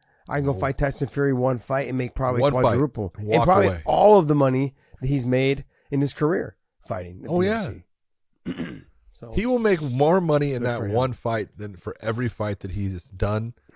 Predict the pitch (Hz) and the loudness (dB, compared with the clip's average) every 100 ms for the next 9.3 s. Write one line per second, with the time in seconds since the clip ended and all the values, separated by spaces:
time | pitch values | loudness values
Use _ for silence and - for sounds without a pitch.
0 | - - 95 98 92 - 120 104 113 110 | -20 -20 -18 -18 -18 -2 0 0 -2 -2
1 | 123 135 - _ _ _ - 170 156 - | -2 -4 -10 _ _ _ -2 2 2 -2
2 | 135 - 120 113 117 98 - 98 104 95 | -10 -8 -8 -6 -6 -8 -10 -8 -6 -6
3 | 90 87 95 95 90 98 90 101 117 135 | -6 -10 -10 -8 -8 -8 -10 -10 -8 -8
4 | 120 - 123 123 117 127 - _ _ _ | -8 -6 -4 -4 -2 -2 -4 _ _ _
5 | - 90 - 98 95 - 95 - _ _ | -14 -12 -8 -8 -8 -6 -8 -8 _ _
6 | - - _ _ _ _ 107 - 98 98 | -20 -20 _ _ _ _ -10 -8 -6 -2
7 | 101 - - _ _ _ _ 98 101 131 | 0 -2 -8 _ _ _ _ -6 -6 -4
8 | 107 95 - 92 92 92 85 85 82 - | -4 -4 -4 -6 -6 -6 -10 -12 -16 -18
9 | 78 85 - | -20 -20 -20